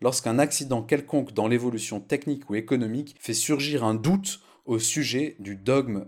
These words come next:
du progrès. Fin de citation. Le cardinal décrivait là des violences sociales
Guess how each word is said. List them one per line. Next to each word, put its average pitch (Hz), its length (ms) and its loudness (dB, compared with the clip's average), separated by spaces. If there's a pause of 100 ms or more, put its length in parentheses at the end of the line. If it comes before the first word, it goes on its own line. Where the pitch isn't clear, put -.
du 98 160 -12
progrès. - 520 -6 (380)
Fin 143 200 0
de 127 100 0
citation. - 520 -6 (260)
Le 117 140 0
cardinal 139 480 6
décrivait 127 400 2
là 156 120 8
des 120 120 2
violences 135 420 4
sociales 156 600 4